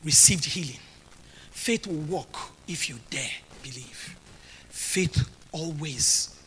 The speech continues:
always works if you dare believe. I mean, I've worked with people who were not Christians, but they came in, they understood that they could make a demand on this word of faith for healing. And they did,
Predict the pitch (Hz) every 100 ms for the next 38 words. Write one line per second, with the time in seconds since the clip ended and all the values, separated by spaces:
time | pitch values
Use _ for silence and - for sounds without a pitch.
0 | - - 165 156 143 113 139 135 - -
1 | - - - - 135 143 139 139 123 -
2 | 127 151 143 123 185 - 170 151 202 -
3 | - - - - 190 165 139 156 - -
4 | - - - - - - - 151 151 -
5 | 214 165 131 151 143 139 - - 262 175
6 | - - - - 170 143 156 - 151 196
7 | 170 147 156 170 147 139 131 165 - 156
8 | 151 135 - 151 - - 113 151 113 -
9 | - - - 151 143 143 135 165 -